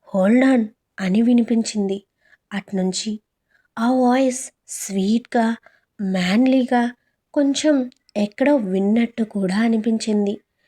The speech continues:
క్షణమాగి ఆగాను. "ఏంటి చెప్పు?" అంది మిథున. "Shall we meet tomorrow?" అన్నాడు. అప్పటి వరకు ఉన్న చిరాకు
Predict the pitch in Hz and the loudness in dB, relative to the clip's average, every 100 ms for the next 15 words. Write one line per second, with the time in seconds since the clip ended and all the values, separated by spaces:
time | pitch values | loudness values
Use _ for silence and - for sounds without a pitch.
0 | _ _ _ - - - 190 202 220 214 | _ _ _ -6 -4 -2 0 2 2 2
1 | 214 262 311 285 _ _ _ _ 302 302 | 2 4 2 0 _ _ _ _ -2 2
2 | 262 208 175 - _ _ _ _ _ _ | 2 2 -2 -8 _ _ _ _ _ _
3 | _ _ - 196 240 294 302 233 233 247 | _ _ -4 0 0 0 -2 -4 -2 -4
4 | 208 _ _ _ _ _ 202 190 208 247 | -4 _ _ _ _ _ -6 -2 0 0
5 | 233 247 _ _ 214 202 190 208 220 202 | -2 -6 _ _ -4 -2 0 0 0 -2
6 | - _ _ _ _ _ _ - - 285 | -8 _ _ _ _ _ _ -6 -2 2
7 | 277 277 285 262 269 _ - 190 185 220 | 4 4 4 2 -4 _ -6 -2 2 0
8 | 247 269 247 247 247 294 320 _ _ - | 0 2 4 4 2 0 -2 _ _ -8
9 | 208 190 185 180 - _ _ _ _ _ | -6 -6 -8 -10 -16 _ _ _ _ _
10 | _ _ _ - 196 - - 262 302 294 | _ _ _ -8 -6 -6 -4 0 2 4
11 | 277 277 294 277 269 277 - - 202 208 | 2 2 2 4 2 0 -4 -8 -2 0
12 | 233 254 247 233 | 0 0 0 0